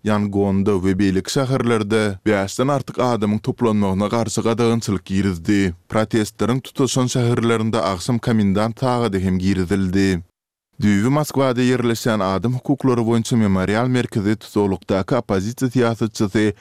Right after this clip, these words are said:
Aleksey Navalnyň on egindesini we tarapdaryny siýasy tutuk hökmünde häsiýetlendirdi. Memorial sekizinji fevralda beýanat ýaýradyp, onda Navalnyň ýanwaryň aýagynda tutuk edilmegine garşy geçirilmegi planlaşdyrylan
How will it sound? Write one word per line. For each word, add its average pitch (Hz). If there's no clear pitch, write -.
Aleksey 104
Navalnyň 113
on 113
egindesini 104
we 117
tarapdaryny 95
siýasy 98
tutuk -
hökmünde 123
häsiýetlendirdi. 92
Memorial 98
sekizinji 113
fevralda 131
beýanat 110
ýaýradyp, 107
onda 110
Navalnyň 117
ýanwaryň 98
aýagynda 117
tutuk 123
edilmegine 117
garşy 110
geçirilmegi 104
planlaşdyrylan 110